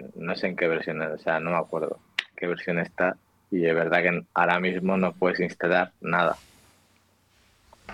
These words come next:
Ahí sí que es un problema, porque tienen un I O S que ya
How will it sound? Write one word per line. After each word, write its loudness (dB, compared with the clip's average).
Ahí 4
sí 2
que 2
es -4
un -2
problema, 0
porque 0
tienen 0
un 2
I 4
O 8
S 6
que 0
ya 2